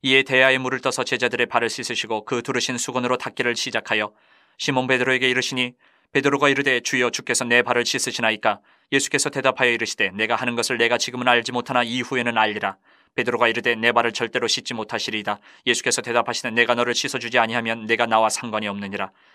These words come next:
시몬 베드로가 이르되 "주여, 내 발뿐만 아니라 손과 머리도 씻어주옵소서." 예수께서 이르시되 "이미 목욕한 자는 발밖에 씻을 필요가 없느니라. 온몸이 깨끗하니라.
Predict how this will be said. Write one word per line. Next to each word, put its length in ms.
시몬 280
베드로가 320
이르되 280
"주여, 260
내 120
발뿐만 380
아니라 220
손과 380
머리도 300
씻어주옵소서." 800
예수께서 380
이르시되 340
"이미 240
목욕한 400
자는 220
발밖에 380
씻을 260
필요가 300
없느니라. 360
온몸이 400
깨끗하니라. 600